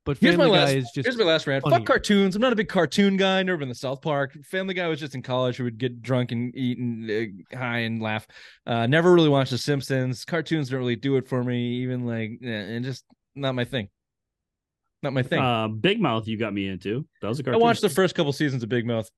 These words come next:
Speaker 3: I haven't
Speaker 2: Uh,
Speaker 3: watched it since, yeah.
Speaker 2: but I'm a, I'm a big John Mulaney fan and Nick Kroll fan, and that humor just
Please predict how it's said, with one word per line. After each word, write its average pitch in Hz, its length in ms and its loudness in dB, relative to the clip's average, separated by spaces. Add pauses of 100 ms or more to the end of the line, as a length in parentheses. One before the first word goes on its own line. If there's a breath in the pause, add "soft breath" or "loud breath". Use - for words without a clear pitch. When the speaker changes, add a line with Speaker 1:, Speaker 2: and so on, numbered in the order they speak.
Speaker 3:
I 117 60 0
haven't 117 160 2
Speaker 2:
Uh, 101 40 0
Speaker 3:
watched 95 200 -4
it - 60 -14
since, 87 240 -8
yeah. 80 140 -8 (380)
Speaker 2:
but 131 100 2
I'm 143 120 2
a, 135 60 2 (340)
I'm 123 140 -2
a 120 60 -2
big 113 360 -2
John 117 220 -2
Mulaney 107 340 -4
fan 98 400 -6 (240)
and 104 320 -2
Nick 107 160 -4
Kroll 107 220 -4
fan, 95 260 -8
and 95 200 -12 (120)
that 113 260 -2
humor 107 280 -4
just 101 260 -8